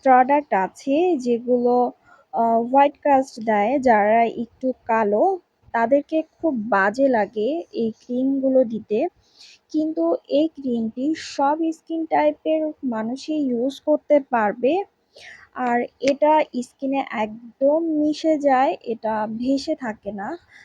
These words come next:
দেখেন, এটা হচ্ছে আমার স্কিনে কিন্তু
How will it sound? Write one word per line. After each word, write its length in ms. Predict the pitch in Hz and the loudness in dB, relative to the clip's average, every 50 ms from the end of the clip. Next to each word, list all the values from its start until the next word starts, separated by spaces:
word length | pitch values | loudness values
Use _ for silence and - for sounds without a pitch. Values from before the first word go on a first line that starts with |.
| _ _ 247 | _ _ -2
দেখেন, 440 | 240 254 247 247 _ - 320 339 330 - _ | 0 2 0 0 _ -6 -6 -6 -6 -8 _
এটা 260 | - 233 233 269 277 277 | -8 -4 -2 -2 -2 -2
হচ্ছে 300 | 294 294 277 - - 294 | -2 -4 -4 -6 -6 -6
আমার 360 | 277 269 269 277 269 262 262 | -4 -4 -2 -2 -2 -4 -4
স্কিনে 300 | - - - 277 285 294 | -6 -8 -8 -6 -6 -4
কিন্তু 340 | 294 294 285 294 302 294 | -4 -6 -4 -2 0 0